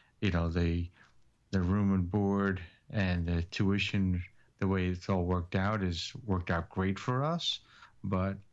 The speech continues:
I also know we got very lucky in that sense. So putting it away is, uh, i-, is really great advice, Paul.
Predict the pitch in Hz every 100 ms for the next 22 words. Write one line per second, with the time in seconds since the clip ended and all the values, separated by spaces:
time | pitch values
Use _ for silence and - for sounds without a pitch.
0 | - 104 104 98 98 92 92 90 92 90
1 | 90 92 98 127 151 98 80 - - 90
2 | 87 82 - 87 85 85 - - _ _
3 | - - - - 95 90 87 87 _ _
4 | - - 117 113 101 113 120 127 120 -
5 | _ _ _ - 104 92 87 87 92 87
6 | 87 85 - - _ _ _ - _ -
7 | 98 104 95 104 107 98 101 92 90 85
8 | 87 85 - 90 87 85